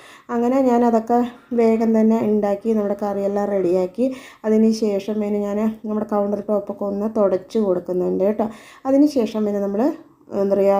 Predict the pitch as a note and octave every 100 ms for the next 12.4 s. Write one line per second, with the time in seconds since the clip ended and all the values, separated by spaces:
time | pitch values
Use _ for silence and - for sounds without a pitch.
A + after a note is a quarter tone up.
0 | G3 - A3 A3 A3 G#3 F#3+ A3+ G#3 G3
1 | G3+ G#3+ G3 - F3+ F3 F3+ F3 F3+ F3+
2 | F#3 G3+ G#3 A3 - - - - C4+ C#4+
3 | C4 C4+ B3+ A#3 A#3+ A#3+ B3 A#3+ A3+ A#3
4 | A#3 A#3 G#3+ G3+ G#3 G#3 G#3 G3+ G#3 F#3+
5 | F3+ C4 G#4 - - - G#3 G#3 G#3 G#3
6 | G3+ G3 G3+ G#3 A3+ A3 F#3+ E3+ - F3+
7 | F#3 G3+ G#3 G3+ G3 A3 A3 - - -
8 | A3+ A3+ A3+ A3 A3 G#3+ G#3 G#3 G3+ G#3
9 | A3 G#3+ G3 F#3 F#3 F#3 E3+ E3 F3 F3+
10 | F3+ F3+ G#3+ A3 G3+ G3+ G3+ G3+ G3+ G#3
11 | G#3 G3+ G3 F#3 F#3 F#3+ F3+ G3 G3+ F#3
12 | F3+ F3 E3+